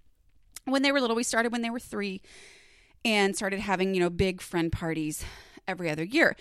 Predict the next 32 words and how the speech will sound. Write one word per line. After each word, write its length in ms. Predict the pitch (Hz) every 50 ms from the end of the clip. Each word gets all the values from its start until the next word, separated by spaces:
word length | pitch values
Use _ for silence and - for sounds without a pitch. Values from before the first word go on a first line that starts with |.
| - - -
So 240 | - - - 285 247 -
it's 160 | 269 - -
really 340 | 226 220 247 269 262 285 320
nice 280 | 294 262 240 277 -
on 120 | - 233 220
the 100 | 208 - -
off 260 | 185 185 196 - -
years, 300 | 277 311 320 349 320 - -
but 220 | 226 226 - - _
I'll 160 | 233 269 320
just 220 | - 440 453 - -
be 100 | 349 -
honest, 320 | - 226 226 262 294 - -
it's 160 | 320 - -
really 400 | 240 220 254 269 294 285 311 302
nice 400 | 277 254 233 220 240 - - -
on 180 | - 208 214 214
the 100 | 214 - -
on 280 | 175 170 175 190 202
years 440 | 175 160 156 - - - - - - - _
too, 280 | - - 202 156 - - - - - - - - - - - 190
because, 1000 | - 285 277 - - - - 311 349 370 302 214 175 190 233 269 277 - - - - - - - - - - -
<laughs> 840 | 254 - _ _ - - - - - - - - - - - _
um, 400 | 247 247 240 247 240 240 247 - - _ - _ _ - - - - _
I'm 160 | 240 277 320
writing 280 | 381 392 415 415 415 392
a 40 | 311
book 280 | 262 262 - - -
right 140 | 254 233 -
now. 280 | 185 175 160 - - 175 - _ _ _ - _ - _ - - - -
Y'all, 520 | - 262 311 302 285 226 170 151 - - _ _ _ _ _ - 262 -
what 260 | 262 269 339 415